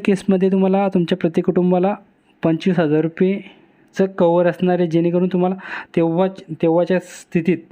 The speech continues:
पंचवीस हजार रुपये तुम्हाला कव्हर भेटेल. त्यानंतर बघा त्यांनी सांगितलेलं काय की नॉर्मल डिलिव्हरी.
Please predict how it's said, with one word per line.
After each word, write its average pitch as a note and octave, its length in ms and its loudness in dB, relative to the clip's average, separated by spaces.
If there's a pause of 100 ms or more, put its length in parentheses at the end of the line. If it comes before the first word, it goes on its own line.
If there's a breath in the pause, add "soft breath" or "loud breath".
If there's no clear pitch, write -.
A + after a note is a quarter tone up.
(180)
पंचवीस E3 300 0
हजार D3+ 180 2
रुपये D#3 220 0
तुम्हाला F#3+ 360 -2 (140)
कव्हर F3 280 4
भेटेल. C3 360 -2 (1900 loud breath)
त्यानंतर E3 420 2
बघा F3 220 2
त्यांनी F3 200 2
सांगितलेलं D#3 400 0
काय D#3+ 260 0
की F3 140 0
नॉर्मल E3 440 2
डिलिव्हरी. D3+ 460 0